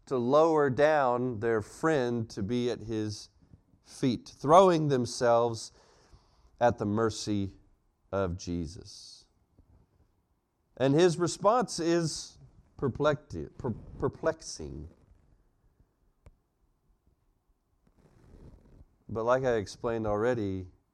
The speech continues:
the condition, the heart condition by which the paralytic and his friends come to Jesus is what he's seeing. Obviously, he needs to be able to walk.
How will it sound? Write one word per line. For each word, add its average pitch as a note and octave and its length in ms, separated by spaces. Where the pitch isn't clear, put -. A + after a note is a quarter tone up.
the A2 120
condition, G2+ 840
the F#2 140
heart D#3 340
condition G2 800
by C3 320
which C3 440
the A2 100
paralytic B2+ 640
and G#2+ 120
his G#2 300
friends A2+ 500
come C#3 420
to G2+ 140
Jesus G2 560
is F#2 160
what A2 240
he's G2+ 240
seeing. - 680
Obviously, F2 640
he E2+ 280
needs G2 220
to - 100
be F#2+ 120
able F2 140
to D2+ 60
walk. F2+ 440